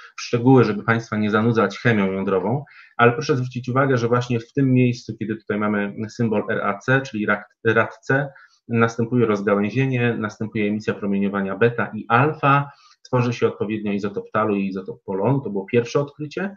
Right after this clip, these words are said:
Drugie, niezwykle ważne, to tak zwane prawo przesunięć promieniotwórczych, związane z przesuwaniem pierwiastka po emisji promieniowania alfa,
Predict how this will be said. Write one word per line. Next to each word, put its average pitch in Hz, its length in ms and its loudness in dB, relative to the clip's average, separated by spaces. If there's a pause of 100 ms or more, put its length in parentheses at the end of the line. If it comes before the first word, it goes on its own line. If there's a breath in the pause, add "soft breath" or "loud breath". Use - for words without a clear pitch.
(320 loud breath)
Drugie, 147 420 4
niezwykle 127 480 2
ważne, 139 360 2
to 123 100 -10
tak 113 160 0
zwane 120 220 0
prawo 123 280 4
przesunięć 117 600 0
promieniotwórczych, 104 840 -2
związane 110 460 0
z - 120 -14
przesuwaniem 110 760 -2 (360 soft breath)
pierwiastka 117 560 2
po 113 240 2
emisji 110 280 -4
promieniowania 101 640 -2
alfa, 117 440 0